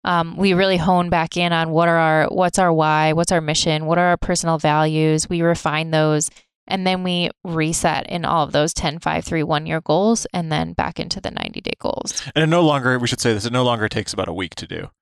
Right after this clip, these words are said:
Speaker 1: Yeah.
Speaker 2: Now we're much more efficient at it. We
Speaker 1: <laughs>
Speaker 2: know kind of what we're trying to get out of it, and we can probably go through it in a day or two.
Speaker 1: Yeah, but there is a process too, and I think
Speaker 2: Right.
Speaker 1: it's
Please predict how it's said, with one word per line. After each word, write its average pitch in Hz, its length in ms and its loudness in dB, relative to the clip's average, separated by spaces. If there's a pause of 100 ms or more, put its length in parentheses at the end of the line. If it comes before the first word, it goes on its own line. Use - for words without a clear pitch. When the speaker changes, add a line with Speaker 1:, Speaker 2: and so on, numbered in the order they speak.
(160)
Speaker 1:
Yeah. 214 280 0
Speaker 2:
Now 143 140 2
we're - 60 -2
much 151 220 -2
more 160 160 2
efficient 151 420 0
at 135 160 2
it. 139 100 0
We 131 100 2
Speaker 1:
<laughs> - 20 0
Speaker 2:
know 131 280 2
kind 123 200 -4
of 110 200 -8
what 117 200 -2
we're 120 100 2
trying 117 240 -2
to 113 80 -6
get 110 160 -4
out 110 160 0
of 107 80 -4
it, 110 100 -2
and 113 60 -6
we 131 80 0
can 120 160 -2 (140)
probably 117 340 0
go 110 160 -2
through 104 300 -4
it 101 180 -4 (380)
in 110 120 -4
a 101 60 -4
day 95 260 -6
or 104 120 -10
two. 90 320 -8 (480)
Speaker 1:
Yeah, 220 280 2
but 220 160 0
there 294 120 2
is 302 100 2
a 311 60 2
process - 560 -2
too, 202 120 -2
and 165 140 2
I 175 40 -2
think 208 200 0
Speaker 2:
Right. 202 120 2
Speaker 1:
it's - 100 -4